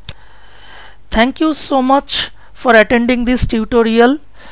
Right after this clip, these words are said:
In the next tutorial, we are going to understand how do we manipulate the data. There are different ways to manipulate the data. And if you want to put any comments,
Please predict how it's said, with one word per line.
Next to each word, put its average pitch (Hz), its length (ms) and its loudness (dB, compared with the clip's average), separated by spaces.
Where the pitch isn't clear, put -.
In 214 120 -2
the 233 80 2
next 226 320 0
tutorial, 277 600 2
we 240 180 0
are 240 60 4
going 240 200 -2
to 240 140 -2
understand 226 640 -2
how 262 420 4
do 240 120 -4
we 254 120 -2
manipulate 214 720 0
the 247 120 2
data. 226 440 2
There 220 160 0
are 208 80 2
different 240 560 -2
ways 208 520 0
to 247 100 -6
manipulate 202 580 -2
the 202 120 2
data. 196 400 0
And 208 340 4
if 226 200 -4
you 277 100 2
want 269 200 -2
to 262 80 -2
put 254 360 -6
any 240 240 0
comments, 262 640 0